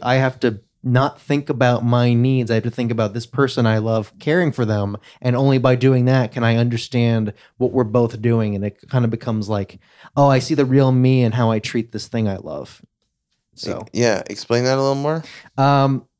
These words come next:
Speaker 1: so, so Buber said that there are two ways to address a person or a thing, or one is I it and one is I thou. So I it means, you know, it's, it's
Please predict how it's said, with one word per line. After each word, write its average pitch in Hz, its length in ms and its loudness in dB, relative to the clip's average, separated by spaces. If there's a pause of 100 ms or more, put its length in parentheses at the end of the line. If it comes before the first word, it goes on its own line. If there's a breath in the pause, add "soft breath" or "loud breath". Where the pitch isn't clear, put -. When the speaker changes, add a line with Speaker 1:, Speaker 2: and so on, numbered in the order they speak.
(120)
Speaker 1:
so, 156 400 2
so 156 180 -2
Buber 202 400 2
said 127 540 0
that 120 180 -2
there 127 140 0
are 123 40 -4
two 170 200 -4
ways 147 200 2
to 131 120 -6
address 117 480 -2 (340)
a - 60 -18
person 120 440 -6
or 113 100 -2
a 110 40 0
thing, 113 300 -4
or 104 240 -4 (280 soft breath)
one 131 160 0
is 131 80 -2
I 127 140 0
it 127 320 0
and 117 160 -4
one 113 140 0
is 110 80 -4
I 107 180 -2
thou. 101 600 -6
So - 260 -4
I 135 260 2
it 170 260 0
means, 117 540 -2 (380 soft breath)
you 131 100 -4
know, 113 240 -2
it's, 165 240 -6
it's 170 300 -6